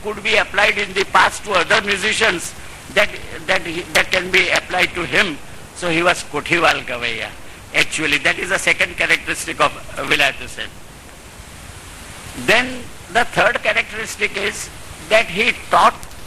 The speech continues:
to his disciples without hesitation. He never hided anything before his disciples. He taught everything what he knew,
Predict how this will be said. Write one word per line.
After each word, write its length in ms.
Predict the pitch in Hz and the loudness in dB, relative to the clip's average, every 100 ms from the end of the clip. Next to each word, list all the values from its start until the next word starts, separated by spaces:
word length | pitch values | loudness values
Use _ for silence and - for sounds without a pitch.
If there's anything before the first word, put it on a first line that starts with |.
| - - - - - - - | -14 -16 -16 -16 -14 -14 4
to 100 | 208 | 6
his 200 | 208 175 | 6 4
disciples 880 | 151 156 - 196 - 151 165 - - - - - - - 127 | 0 2 4 4 2 -4 -6 -10 -14 -16 -18 -18 -16 -10 -4
without 340 | 151 175 185 | 2 2 2
hesitation. 600 | 147 139 143 127 104 - - - - - - - - | -2 -4 -6 -8 -8 -10 -12 -14 -14 -14 -14 -14 -2
He 280 | 214 262 226 | 2 2 2
never 240 | 190 196 269 | 2 4 4
hided 500 | 277 226 254 262 247 | 4 4 2 2 4
anything 640 | 220 214 247 240 202 247 - - - - 170 | 2 2 2 2 0 -4 -10 -16 -18 -6 0
before 300 | 208 226 220 | 2 4 4
his 160 | 180 | 2
disciples. 720 | 180 180 170 151 117 110 - - - - - | -2 2 4 2 -2 -10 -12 -12 -14 -6 2
He 140 | 240 | 2
taught 280 | - 240 233 | 6 4 6
everything 560 | 214 196 302 302 302 | 2 4 4 4 2
what 160 | 269 277 | 4 4
he 220 | 277 233 | 4 2
knew, 260 | 214 240 175 | 4 4 2